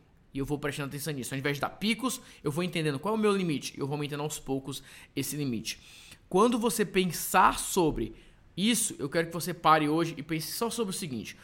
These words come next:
Qual que é o seu limite hoje quando você pensa em vendas online? Quais são as áreas que você tem mais dificuldade? É com copy? É com tráfego? É com funil?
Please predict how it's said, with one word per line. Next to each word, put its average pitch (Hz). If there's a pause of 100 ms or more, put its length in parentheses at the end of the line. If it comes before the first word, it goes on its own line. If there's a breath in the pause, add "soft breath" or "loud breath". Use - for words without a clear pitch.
(140 soft breath)
Qual 214
que 214
é -
o 202
seu 202
limite 170
hoje 160 (140 loud breath)
quando 160
você 156
pensa 156
em 147
vendas 143
online? 110 (340 soft breath)
Quais 214
são 151
as 127
áreas 156
que 165
você 151
tem 151
mais 185
dificuldade? 185
É 175
com 170
copy? 170 (300 loud breath)
É 156
com 156
tráfego? 156 (220 loud breath)
É 156
com 156
funil? 156